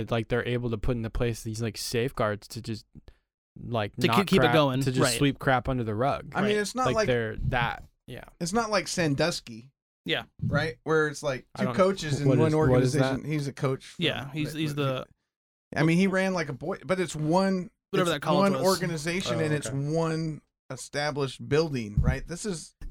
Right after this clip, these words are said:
Speaker 3: this
Speaker 2: It,
Speaker 3: is a
Speaker 2: it's like,
Speaker 3: whole
Speaker 2: it's,
Speaker 3: network.
Speaker 2: it's like in the fiber of what it is, right? It just seems,
Speaker 3: Yeah.
Speaker 2: and that's why, again, the jokes have always been there about Catholic priests about doing this, right? And it all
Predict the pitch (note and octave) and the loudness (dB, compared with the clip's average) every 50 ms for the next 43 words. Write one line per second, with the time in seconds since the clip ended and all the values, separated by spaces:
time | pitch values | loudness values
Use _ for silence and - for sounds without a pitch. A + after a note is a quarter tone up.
0 | - - - - - A#3+ G3 B3 - D3+ - - F#3+ F3 D#3 - D3+ D#3+ F#3 - | -10 -8 -4 -2 0 2 4 4 6 6 6 4 4 4 2 2 2 2 2 0
1 | - C#3+ C3 - G3+ - - A#3 A3+ - A3 G3+ E3 D3 - E3+ D#3 D#3 D3+ D3 | 0 0 2 2 4 4 4 4 4 4 4 2 2 2 4 4 4 4 4 4
2 | C#3+ C#3 C#3+ C#3+ C#3+ C#3 C3 C#3 C3 A2+ A#2 - - - D3 C3+ C#3 - D3+ C#3 | 2 2 2 2 2 2 2 0 -2 -2 -6 -8 -6 -4 -2 -2 -2 -2 0 0
3 | - E3+ - F3 E3 D3+ D#3 - - D#3 - A3+ A#3+ A#3+ B3+ - C#4+ B3+ - B3 | 2 2 4 4 2 2 0 -2 -4 -2 0 2 4 4 4 6 4 4 4 2
4 | A#3+ A#3 D#4 D4 A3+ G#3+ G3 B3 C4 A#3+ - C4 A#3 A#3 A#3 A#3+ A3 F#3 F3+ D3+ | 2 4 4 4 4 4 4 2 2 2 2 2 2 2 2 2 0 0 0 0
5 | C#3 B2+ B2+ A#2+ A2+ A2+ - - A#2+ A2 A#2 A#2+ A#2 - C#3 B2+ A#2+ - C#3 B2 | 0 0 -2 -2 -4 -6 -6 -8 -8 -8 -8 -8 -6 -4 -4 -4 -2 -4 -4 -4
6 | C3+ C3+ C3 A#2+ A#2+ A2+ - C#3 C#3 C#3 F#3 A3+ A3+ G#3+ A3 A3+ | -4 -4 -4 -4 -4 -4 -2 -2 -2 0 0 2 4 4 4 4